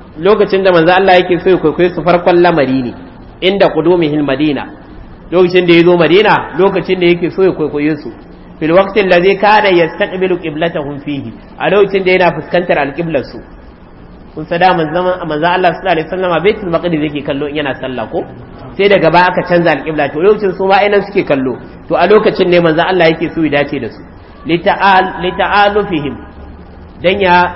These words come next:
samu kansu ya dan jawo zuwa ga addinin. Yace amma daga baya sai aka hana shi. Qurtubi yake cewa, "Falamma lam yanfa fihim zalik," yayin da haka bai amfane su ba, duk da manzo Allah na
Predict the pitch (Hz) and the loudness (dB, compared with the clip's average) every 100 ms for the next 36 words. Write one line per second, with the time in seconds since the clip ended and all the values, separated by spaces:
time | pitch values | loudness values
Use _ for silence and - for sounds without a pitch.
0 | - 156 151 170 196 180 160 156 165 170 | -6 -2 -2 0 0 0 -2 -2 -2 2
1 | 175 175 175 143 156 135 117 113 139 120 | 2 2 0 0 -2 -2 -8 -8 -8 -8
2 | - - - - - - - - - - | -12 -20 -20 -18 -18 -18 -18 -20 -20 -20
3 | - - - - - - 165 196 220 175 | -20 -20 -18 -18 -16 -4 -2 0 2 2
4 | 185 185 180 226 185 170 156 170 165 160 | 2 4 4 4 4 2 4 6 6 6
5 | 160 - - - - - - - - - | 2 -4 -10 -12 -16 -16 -18 -18 -18 -20
6 | - - - 185 185 196 165 165 170 123 | -20 -20 -8 -2 0 2 2 2 2 0
7 | - - - - - - - - - - | -4 -14 -16 -18 -18 -20 -20 -20 -20 -14
8 | - 202 208 202 202 185 202 185 180 208 | -6 -4 0 2 2 0 2 2 2 2
9 | 233 226 214 208 214 214 214 208 180 180 | 2 2 2 0 0 -2 -2 0 0 0
10 | 190 175 165 170 170 143 - - - - | -2 -2 0 2 2 0 -8 -18 -10 0
11 | 180 240 214 208 214 175 170 160 151 151 | 0 2 2 2 0 0 0 0 0 0
12 | 170 170 135 143 214 196 170 170 185 196 | -2 -4 -8 -8 -6 -4 -4 -4 -4 -2
13 | 180 156 | 0 0